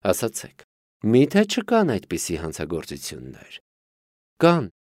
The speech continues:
պատասխանեց Ֆրանցը, «և հենց դրանց պատճառով էլ մարդիկ հանդուրժում են մենամարտը»։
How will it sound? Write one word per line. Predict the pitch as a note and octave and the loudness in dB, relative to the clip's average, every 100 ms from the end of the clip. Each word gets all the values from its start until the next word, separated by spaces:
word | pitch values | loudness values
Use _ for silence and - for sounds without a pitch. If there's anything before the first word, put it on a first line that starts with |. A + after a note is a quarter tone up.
| _ - | _ -4
պատասխանեց | D#2+ C#3+ - C2 A#1 - | -4 -4 -8 -10 -12 -12
Ֆրանցը, | - A1 G1+ - - _ _ _ _ - | -12 -12 -14 -16 -18 _ _ _ _ 6
«և | G2 | 6
հենց | E2+ G2+ A2 G2 | 6 2 2 4
դրանց | A2 G2+ A#2+ - | 6 6 2 0
պատճառով | G2+ G2+ G2 F#2 F#2 | 0 2 0 0 0
էլ | A2+ A#2+ | -2 -2
մարդիկ | G2+ G2 - G2+ - | -6 -6 -6 -6 -6
հանդուրժում | A2+ A2+ A#2 A#2 D3+ C#3 | -6 -2 -4 -4 -6 -6
են | C#2 | -8
մենամարտը»։ | D2 D2 C3 - - _ - | -10 -12 -12 -14 -18 _ -20